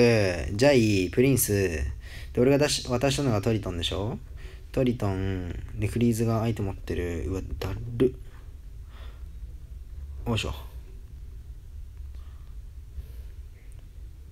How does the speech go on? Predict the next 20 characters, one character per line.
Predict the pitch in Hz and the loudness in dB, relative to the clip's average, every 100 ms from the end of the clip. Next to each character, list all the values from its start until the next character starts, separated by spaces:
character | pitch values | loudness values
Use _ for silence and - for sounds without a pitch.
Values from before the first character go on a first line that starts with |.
| - - - - - - - - - - | -14 -12 -12 -12 -12 -12 -12 -12 -12 -10
よ | - 107 | -4 -2
い | |
し | 104 | 0
ょ。 | - - - - - - - - - - | -2 -8 -12 -14 -14 -12 -12 -14 -14 -6
い | - | 0
い | |
よ。 | 98 98 135 - - - | 2 2 -2 -8 -14 -2
こ | 147 | 2
れ | |
で | 175 | 4
ま | 170 | 4
た | 180 | 2
プ | - | -2
リ | 175 | -2
ン | 175 | -2
ス、 | - 139 123 113 110 110 | -4 0 2 2 2 0
だ | 107 | 0
る | 127 | 0
い | 135 | 0
な。 | 101 95 90 92 | -2 -2 -4 -6